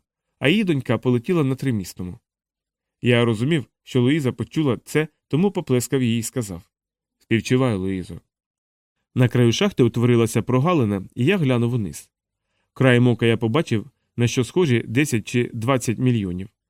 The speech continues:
Стела шестикутних коробок з металу гічі завширшки півметра і заввишки метр.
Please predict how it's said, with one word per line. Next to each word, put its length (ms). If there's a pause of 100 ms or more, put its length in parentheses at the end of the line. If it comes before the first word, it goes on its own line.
(200)
Стела 300
шестикутних 640
коробок 500 (260)
з 100
металу 380
гічі 340
завширшки 540
півметра 520 (260)
і 80
заввишки 480
метр. 380